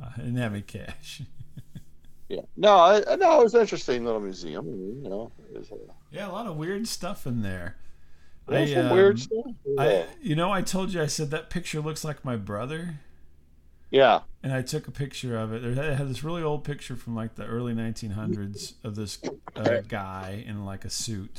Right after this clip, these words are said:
Speaker 2: Mm-hmm.
Speaker 1: But, uh, my brother doesn't wear suits very often, and, and his hair is not very short and so forth. But,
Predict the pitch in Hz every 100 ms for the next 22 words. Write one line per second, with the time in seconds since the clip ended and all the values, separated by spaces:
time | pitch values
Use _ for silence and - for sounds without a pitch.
0 | 247 214 214 214 - - - - - -
1 | - - 143 131 - 113 143 - - -
2 | - - - 143 139 175 135 117 120 117
3 | 104 113 - 113 107 - 110 101 - 101
4 | 101 98 101 101 98 95 98 - - 98
5 | 92 95 98 - - 110 110 120 117 110
6 | 104 104 101 95 - - - 147 101 95
7 | 92 - 101 95 - 101 95 - - -
8 | 98 92 107 104